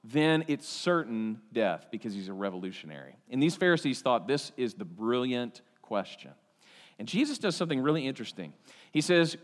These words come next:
"Go ahead and give me one of those coins." And he holds it up, and on Roman coins is minted the face of the emperor. And so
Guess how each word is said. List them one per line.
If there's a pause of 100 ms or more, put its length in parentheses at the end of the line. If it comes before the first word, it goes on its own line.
(160)
"Go
ahead
and
give
me
one
of
those
coins." (500)
And
he
holds
it
up,
and
on
Roman
coins
is
minted
the
face
of (220)
the
emperor. (1200)
And
so